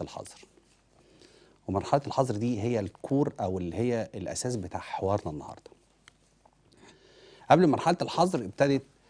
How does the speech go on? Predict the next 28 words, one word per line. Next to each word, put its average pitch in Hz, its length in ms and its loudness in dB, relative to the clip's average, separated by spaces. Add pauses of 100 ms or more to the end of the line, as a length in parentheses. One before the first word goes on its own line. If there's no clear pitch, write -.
(260)
ننزل 131 280 4
احتياطات 113 460 2 (720)
الناس 107 340 -2
المفروض 101 400 -4
تعمل 107 340 -4
إزاي، 95 520 -2 (280)
تبتدي 113 260 -4
تتعامل 101 340 -4
مع 85 140 -2
إيديها 95 200 -4
إزاي، 90 180 -4
تغسل 101 320 -8
إيديها، 95 420 -4 (480)
تستخدم 117 340 0
الكمامات. 92 460 -2 (1300)
و-، 117 380 4 (140)
وخلينا 139 440 4
نقول 180 320 4
هو 135 240 6
ده 147 120 8
المفروض 175 400 4
اللي 143 120 4
يكون 151 200 4
الطبيعي. 101 460 2 (280)
يعني 95 180 0
الطبيعي 113 380 2
إن 107 120 2
أنت 120 360 4